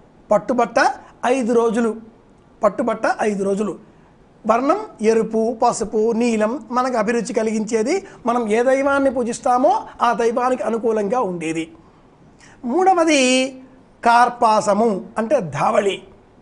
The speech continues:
ధావళి ఎప్పుడూ శుచి, దానికి అశుచిత్వం అంటూ లేదు. శవం మీద కప్పినటువంటి ధావళిని కూడా తీసి దులిపి కట్టుకోవచ్చు, దానికి అశుచి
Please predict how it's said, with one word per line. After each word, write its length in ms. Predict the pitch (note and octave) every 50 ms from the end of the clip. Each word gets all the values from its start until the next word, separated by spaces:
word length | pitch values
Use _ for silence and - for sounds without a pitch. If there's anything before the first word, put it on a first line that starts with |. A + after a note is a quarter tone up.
| _ _ - - _ _ _ - _ - G3+
ధావళి 680 | E3+ C3+ E3+ A3 C4+ D4+ E4 E4 E4 F4+ F4+ C4+ G#3
ఎప్పుడూ 720 | G3 G3 F#3+ - C4+ A3+ C4+ C#4+ D4+ E4 F4 F4+ F#4+ G4+
శుచి, 460 | - - C4+ - - D4+ A#3+ - - - - - _ - - - - _ _ - -
దానికి 380 | F3+ G#3 G#3+ A3 A3+ A3+ - -
అశుచిత్వం 640 | - G3+ G3 F#3 D4 C#4 B3+ B3 B3 C#4+ B3+ B3 B3
అంటూ 260 | A3 A3 G#3+ B3+ A#3+
లేదు. 640 | G3+ G#3 G#3 G#3+ G#3 G3 G#3 A3+ A#3+ A3+ F#3 D3+ - - - - - - _ _ _ _ _ _ _ _ _ - - -
శవం 360 | A3 A3 C4 C4+ C4+ C4+ C4+
మీద 200 | C#4 C#4 C#4 C4+
కప్పినటువంటి 840 | C#4 C4+ C4+ B3+ - - C#4 C4 C4 C4 C4 A#3 C4 B3+ B3 B3+
ధావళిని 600 | G#3+ A3 A3 A#3+ B3 A#3+ B3 A#3+ B3 B3 B3 B3
కూడా 380 | A#3 C4+ B3 A#3+ C4 C4 C4+ C4+
తీసి 520 | C4 C4 - C4+ C#4 C#4+ C#4 A#3 A#3+ B3
దులిపి 460 | G3 F3 F#3 B3+ B3+ C4+ C#4+ D4+ C4
కట్టుకోవచ్చు, 920 | - C4+ A#3+ G#3+ - A3+ C4+ B3 B3 A#3 A#3 A#3 - - C4+ C4+ G#3+ F3+ - - - -
దానికి 540 | D#3+ G3+ G3+ G3+ G#3 G#3+ G#3 G3+ F3+ G#3+ - - - - - -
అశుచి 580 | A3 G#3 - - C4 A3+ - - C#4 D#4 D4